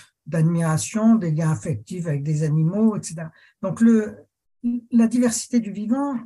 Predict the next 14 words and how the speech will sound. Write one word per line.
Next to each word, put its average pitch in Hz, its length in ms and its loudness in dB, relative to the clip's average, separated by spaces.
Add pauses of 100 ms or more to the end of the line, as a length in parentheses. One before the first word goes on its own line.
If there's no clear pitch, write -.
il 226 120 0
faut - 180 -2
aussi 226 280 0
la, 226 120 4 (240)
la 190 140 -2
voir 233 240 -2
comme 214 160 -6
une 196 160 -6
diversité 208 640 -6
de 214 140 -2
nos 180 200 -4
relations 226 840 0
au 170 40 -6
vivant. 151 400 -6